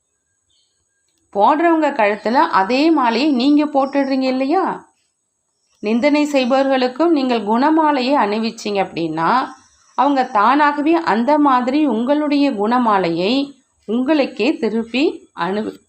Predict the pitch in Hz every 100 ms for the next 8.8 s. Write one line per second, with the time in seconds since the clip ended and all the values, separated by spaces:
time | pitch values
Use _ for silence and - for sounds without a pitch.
0 | _ _ _ 185 247 254 233 151 127 -
1 | _ _ _ _ _ - - - - 240
2 | 247 349 370 233 214 262 339 339 330 277
3 | 247 202 196 269 330 359 302 196 208 269
4 | 311 - 196 220 247 240 220 - 208 294
5 | 302 269 311 220 196 277 285 277 240 175
6 | 165 151 139 131 - _ _ _ _ _
7 | _ - 180 214 302 349 269 170 165 165
8 | 156 - _ _ - 247 247 -